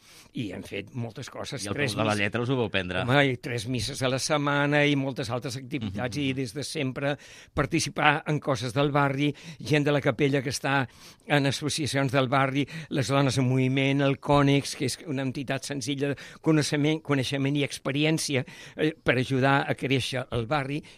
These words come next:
Speaker 1: i sobretot la, la Fundació La Salut Alta, que és una mica una filla de la Capella,
Speaker 2: Sí, sí, sí,
Speaker 1: eh,
Speaker 2: sí.
Speaker 1: que és, ara fa molts anys que hi està,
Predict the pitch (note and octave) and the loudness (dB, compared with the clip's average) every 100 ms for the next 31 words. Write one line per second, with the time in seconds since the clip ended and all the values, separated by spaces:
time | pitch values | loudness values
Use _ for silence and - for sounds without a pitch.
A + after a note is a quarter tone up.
0 | - D3+ - B2 B2 D3+ C3+ C#3+ - - | -2 0 2 0 0 2 2 2 -6 -20
1 | - - _ - C#3+ C3 B2 - C3 C#3 | -20 -20 _ 0 4 4 2 2 -2 -2
2 | D3 E3 - C#3+ C3+ B2 B2 C3+ C3 A#2+ | -2 -2 2 2 2 -2 -2 -4 -4 -4
3 | C#3 C3 - - - C#3+ B2+ B2 B2+ B2+ | -4 -6 -8 -20 -8 -4 -2 0 -2 -2
4 | C#3 - D3+ C#3 - D3+ D3+ C#3 C3+ A#2 | -2 0 0 -2 0 0 2 0 0 -4
5 | A#2+ A2 - - D#3+ C#3+ G#2 G2 G2 - | -6 -6 -8 -4 -2 -2 -6 -6 -8 -8
6 | F#2 A#2 C#3 - A2 - D#3 C3+ C#3 - | -8 -6 -6 -6 -6 -6 -10 -10 -14 -8
7 | C3 A#2+ A#2+ C3+ B2 E3 D3+ D3+ B2+ B2 | -6 -6 -8 -8 -10 -12 -14 -10 -8 -8
8 | A#2 A#2 A#2+ - - D3 B2 | -10 -10 -12 -12 -12 -10 -10